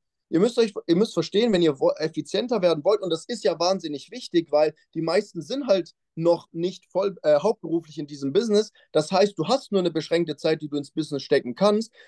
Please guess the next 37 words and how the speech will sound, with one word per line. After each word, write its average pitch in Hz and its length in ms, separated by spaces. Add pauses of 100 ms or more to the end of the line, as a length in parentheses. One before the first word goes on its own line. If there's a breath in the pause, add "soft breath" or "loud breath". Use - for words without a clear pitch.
was 185 200
im 196 120
Umkehrschluss 196 540
wieder 147 200
heißt, 208 260
dass 196 200
vor - 180
allem 156 300
du 226 240
lernen 185 380
musst, 214 300
effektiv 165 500
zu 151 160
werden. 147 300 (260 loud breath)
Und 156 220
da 202 160
kann 220 160
es 202 120
zum 190 120
Beispiel 190 280
auch 160 100
hilfreich 196 400
sein, 165 220
sich 160 180
mit 170 160
Lernmethodiken 165 720
auseinanderzusetzen. 123 960 (240 soft breath)
Stell 214 280
dir 247 100
mal 226 160
selbst 214 300
die 240 80
Frage, 196 440
wie 208 140
lernst 208 400
du 175 100
selbst 160 560